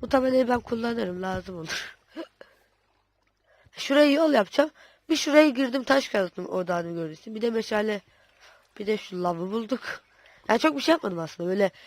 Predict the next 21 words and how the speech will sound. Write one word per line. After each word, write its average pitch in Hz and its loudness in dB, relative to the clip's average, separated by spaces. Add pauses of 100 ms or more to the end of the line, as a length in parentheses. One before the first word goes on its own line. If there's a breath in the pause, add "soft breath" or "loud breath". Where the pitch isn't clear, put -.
(420 soft breath)
game 196 0
moddan 196 -2
falan 196 -2
bir 185 -10
şey 196 -8
yapmadım. 180 -6
Diamond 247 4 (300 loud breath)
her 262 6
haritada 175 0 (180)
var 165 -6
biliyorsunuzdur. 170 -10 (160)
Solar 165 -6
Survival'ı. 151 -12 (1120 loud breath)
Bilmiyorsanız 220 -2
da 208 2
öğreteyim. 180 -2
Girin. 233 0 (480)
Tam 262 4
şuradan 220 -2
arkadaşlar. 160 -8 (1120 soft breath)
Ee, 151 -6